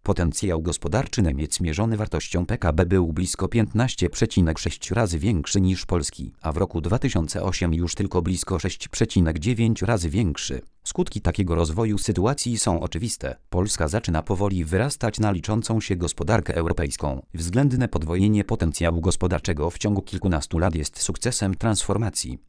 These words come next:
W okresie objętym statystyką Eurostatu nasz kraj przesunął się z jedenastej na siódmą pozycję w Unii Europejskiej pod względem globalnej wartości P K B. Udało się nam wyprzedzić kolejno Danię, Belgię, Austrię oraz Szwecję.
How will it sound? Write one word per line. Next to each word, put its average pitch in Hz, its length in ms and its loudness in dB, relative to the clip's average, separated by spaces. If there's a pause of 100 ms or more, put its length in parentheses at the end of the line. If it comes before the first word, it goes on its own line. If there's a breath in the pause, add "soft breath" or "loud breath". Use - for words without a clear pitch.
(100)
W 87 60 -2
okresie 87 340 0
objętym 107 560 0
statystyką - 640 0
Eurostatu 85 540 0
nasz 85 200 0
kraj 110 240 0
przesunął 104 500 0
się 87 180 -2
z 76 60 -4
jedenastej 85 520 2
na 82 120 0
siódmą 71 480 0
pozycję 76 460 -4
w 95 60 -6
Unii 87 300 2
Europejskiej 82 720 0
pod 80 180 -2
względem 113 460 2
globalnej 98 540 2
wartości 95 420 -2
P - 120 -2
K 87 140 0
B. 71 120 -4 (140)
Udało 95 360 0
się 85 160 -4
nam 98 240 2
wyprzedzić 85 540 -2
kolejno 107 360 2
Danię, 85 340 4 (140)
Belgię, 98 440 -2 (140)
Austrię 87 440 0
oraz 123 300 0
Szwecję. - 520 -4